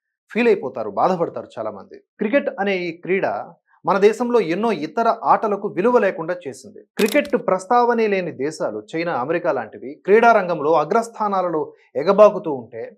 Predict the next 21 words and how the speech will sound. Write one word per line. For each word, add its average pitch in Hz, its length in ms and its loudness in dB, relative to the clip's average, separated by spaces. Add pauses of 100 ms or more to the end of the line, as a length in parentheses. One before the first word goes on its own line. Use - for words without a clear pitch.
(120)
భారత్ 196 380 6
మాత్రం 208 440 0
ఆ 170 120 2
స్థాయికి 196 640 0 (120)
చేరుకోలేకపోవడానికి 170 1120 0
గల 127 100 -4
కారణం 156 560 -2 (540)
only 269 480 8
క్రికెట్ 202 540 -4
అయిపోవడమే. 127 680 -6 (160)
తప్పుగా 254 280 6
అనుకునేరు, 220 400 2
only 226 480 2
క్రికెట్ 214 400 -4
అయిపోవడం 190 360 -2
అంటే 190 180 -4
దాని 175 180 -4
అర్థం 190 400 -6 (360)
మిగతా 175 440 2
క్రీడల 208 440 0
పట్ల 214 420 -4